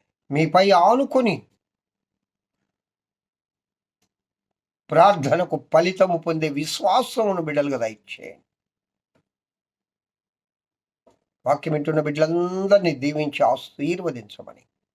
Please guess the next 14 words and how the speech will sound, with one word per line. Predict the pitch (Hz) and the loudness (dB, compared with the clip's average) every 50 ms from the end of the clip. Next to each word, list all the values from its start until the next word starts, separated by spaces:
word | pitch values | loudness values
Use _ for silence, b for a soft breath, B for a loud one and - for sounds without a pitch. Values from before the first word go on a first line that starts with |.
| _ _ _ _ _ _ _ _ _ _ _ _ _ _ _ _ - | _ _ _ _ _ _ _ _ _ _ _ _ _ _ _ _ -4
యేసు | 135 151 190 220 - - - 190 | 0 0 0 0 -2 -2 -2 0
నామం | 156 135 127 123 | 0 0 0 -2
పేరిట | 117 - 123 120 - 120 | -4 -4 -6 -4 -4 -6
వేడుకొంచున్నాను | 113 113 120 131 131 - 123 113 - - 117 110 110 107 101 | -6 -6 -6 -6 -8 -10 -12 -12 -12 -10 -8 -6 -6 -6 -8
తండ్రి. | - 110 104 101 92 104 107 107 101 87 85 - _ _ _ _ _ - | -10 -14 -14 -12 -12 -12 -12 -10 -10 -12 -14 -16 _ _ _ _ _ -10
ఆమేన్. | 110 110 110 113 127 120 104 - _ _ _ _ _ _ _ _ _ _ _ _ _ _ _ _ _ _ _ _ _ _ _ _ - | -8 -6 -4 -4 -6 -6 -6 -10 _ _ _ _ _ _ _ _ _ _ _ _ _ _ _ _ _ _ _ _ _ _ _ _ 0
తండ్రి | 156 165 165 175 | 2 2 4 2
అయిన | 170 165 160 151 | 2 2 2 2
దేవుని | 151 175 196 220 226 220 | 2 2 2 4 4 4
నుండి, | 208 208 202 196 202 208 226 254 240 - | 2 2 2 2 2 2 0 0 -2 -4
కుమారుడైన | - 151 147 151 147 139 139 139 139 139 | 0 2 4 4 4 4 2 2 2 2
యేసు | 143 143 143 143 156 | 0 0 -2 -4 -6
క్రీస్తు | 139 - - 151 170 180 - - - | -8 -6 -6 -6 -4 -6 -6 -8 -8
నుండి, | 139 117 110 98 104 | -8 -8 -8 -10 -12